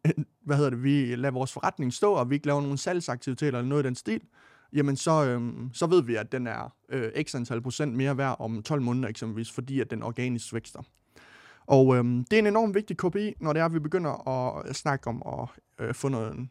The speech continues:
en investering, hvilket vi gerne vil, øh, have mulighederne for.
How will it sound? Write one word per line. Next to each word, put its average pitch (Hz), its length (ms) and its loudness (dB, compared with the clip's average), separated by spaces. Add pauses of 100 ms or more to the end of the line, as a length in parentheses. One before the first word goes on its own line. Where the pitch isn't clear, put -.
en 131 120 -2
investering, 165 580 0
hvilket 135 460 -4
vi 117 120 -2
gerne 135 280 -4
vil, 123 240 -2 (680)
øh, 123 120 -2
have 160 160 2
mulighederne 190 440 2
for. 170 300 -2